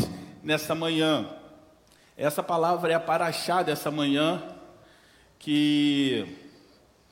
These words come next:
que tem o nome de Finéias. Quem sabe quem foi Finéias?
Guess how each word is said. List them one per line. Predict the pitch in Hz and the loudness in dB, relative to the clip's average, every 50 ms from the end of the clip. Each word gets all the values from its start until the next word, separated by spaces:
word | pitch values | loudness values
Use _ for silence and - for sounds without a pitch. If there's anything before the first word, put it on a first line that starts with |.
| _ _ _ _ _ _ _ _ - | _ _ _ _ _ _ _ _ -12
que | - 151 | -8 -6
tem | 147 - 160 160 | -4 -2 -2 -2
o | 165 | -2
nome | 165 160 156 156 160 160 | 0 0 0 0 0 -2
de | 151 160 | -4 -6
Finéias. | 151 - - 175 165 160 160 156 151 139 127 117 107 98 92 87 - - - - - - - - _ _ _ _ _ _ _ | -8 -6 -6 -2 0 2 4 4 4 4 2 0 -2 -2 -4 -6 -10 -10 -12 -14 -18 -20 -20 -20 _ _ _ _ _ _ _
Quem | - - 233 254 | -4 -4 -2 -2
sabe | - - 185 175 175 | 0 0 0 0 0
quem | 160 170 170 | -4 -4 -4
foi | - 180 165 151 | -4 -4 -4 -4
Finéias? | - 170 156 156 151 135 113 104 95 87 82 - - - | -4 -2 0 2 2 2 0 -2 -4 -6 -8 -10 -14 -16